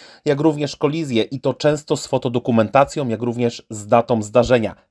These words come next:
Nic się nie ukryje. Szczególnie teraz warto sprawdzać i kontrolować auta, bo jakby nie patrzeć, aut używanych na rynku jest zdecydowanie mniej,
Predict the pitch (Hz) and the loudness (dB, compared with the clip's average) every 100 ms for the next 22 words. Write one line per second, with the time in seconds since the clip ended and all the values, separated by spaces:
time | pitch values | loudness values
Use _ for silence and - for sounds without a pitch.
0 | _ 117 117 131 143 - 123 120 120 117 | _ -8 -4 -2 -4 -4 0 0 0 -2
1 | 113 113 - 180 165 - - - _ _ | 0 -2 0 2 2 2 -4 -20 _ _
2 | - 226 233 220 214 202 135 120 143 143 | -4 -2 0 -2 2 4 4 4 2 0
3 | 127 - 131 151 147 127 135 117 123 123 | -6 -2 2 2 2 -2 -6 -2 2 2
4 | 117 117 113 - - 131 131 - 143 127 | 4 4 2 -4 0 2 2 4 4 4
5 | 127 131 127 - - 226 156 156 151 - | 4 2 2 -2 -4 -6 -4 -2 0 2
6 | 135 - 98 - 151 147 131 127 143 127 | 2 0 -6 0 0 0 -2 0 0 0
7 | 131 120 127 131 117 117 117 120 123 131 | -2 -2 -2 -2 0 -2 -2 0 2 2
8 | 123 117 113 120 | 2 2 2 0